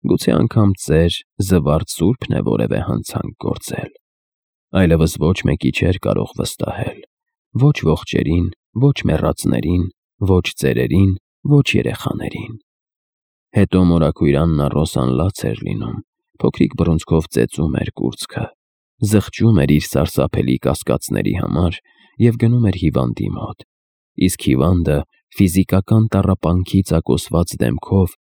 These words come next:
վախով լի աչքերով, որոնք կարծես մահվանից աղերսում էին խնայել իրեն, կնոջ մեջ առաջացնում էր անսահման խղճահարություն, մայրական քնքշանք, անանուն ցավ,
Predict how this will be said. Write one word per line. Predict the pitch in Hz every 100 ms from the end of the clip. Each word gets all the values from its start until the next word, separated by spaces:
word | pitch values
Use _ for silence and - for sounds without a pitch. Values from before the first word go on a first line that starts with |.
| _ _ _ _
վախով | 92 98 101 - 113 107
լի | 80 78
աչքերով, | 73 - - 65 80 90 - _ _ -
որոնք | 92 90
կարծես | - 76 - 71 73
մահվանից | 80 85 71 64 82 73
աղերսում | 73 69 - 78 80
էին | 71 82
խնայել | - 76 58 62 104
իրեն, | 64 - - - - _ _ _ _ -
կնոջ | 160 175 -
մեջ | 143 135 95
առաջացնում | 90 - 78 - 80 95
էր | 78
անսահման | 82 - 76 82 78 78
խղճահարություն, | - - - - 50 50 - - - - _ _ _ _
մայրական | 95 95 87 76 73 69 69 -
քնքշանք, | - 90 - - - 101 - _ _ _ -
անանուն | 123 117 110 107 104 92
ցավ, | - 50 -